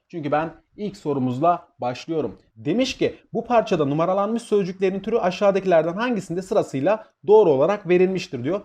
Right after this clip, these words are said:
Hemen ilk cümleyle başlıyorum. Ufukta görünen ve cetvelle çizilmiş gibi dimdik yükselen tepenin adı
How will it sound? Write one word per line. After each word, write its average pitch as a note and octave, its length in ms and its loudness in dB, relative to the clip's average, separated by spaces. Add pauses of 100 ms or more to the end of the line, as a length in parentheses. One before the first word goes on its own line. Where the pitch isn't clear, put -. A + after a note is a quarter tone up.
(120)
Hemen A#3 220 -4
ilk A#3+ 140 -4
cümleyle D#3+ 400 2
başlıyorum. F3+ 480 4 (220)
Ufukta G3 380 -8
görünen D#3 460 0 (220)
ve C3+ 160 -4
cetvelle G3+ 520 -4
çizilmiş E3 500 -4
gibi B2 260 -8
dimdik F#3+ 360 -2
yükselen C3 420 -4
tepenin F#3 340 -6
adı F#3 280 -2